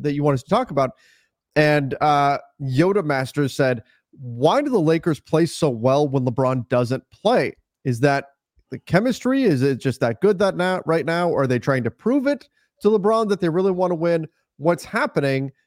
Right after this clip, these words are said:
You know, we talked about that last ten game stretch. You said the Lakers are, you know, six and seven in their last seven. They're seven and three in their last ten. Uh, over the last ten games, the Lakers have indeed, based on net rating, been better without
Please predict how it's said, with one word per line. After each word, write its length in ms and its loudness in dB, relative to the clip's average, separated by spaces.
You 100 -2
know, 100 4
we 220 -2
talked 320 -2
about 180 -2
that 140 -2
last 240 -2
ten 240 -2
game 180 0
stretch. 480 -2
You 80 -4
said 160 -4
the 80 -2
Lakers 340 -2
are, 220 -2
you 100 -6
know, 140 -2
six 420 -2
and 100 -4
seven 360 -2
in 80 -2
their 100 -2
last 300 -2
seven. 360 0
They're 100 0
seven 400 -2
and 220 -2
three 400 2
in 80 -4
their 120 0
last 380 -4
ten. 500 -4
Uh, 280 2
over 160 0
the 80 0
last 280 0
ten 200 0
games, 540 0
the 80 2
Lakers 380 0
have 300 -4
indeed, 600 -2
based 300 -2
on 180 -2
net 200 -2
rating, 340 -2
been 260 -2
better 320 0
without 540 -2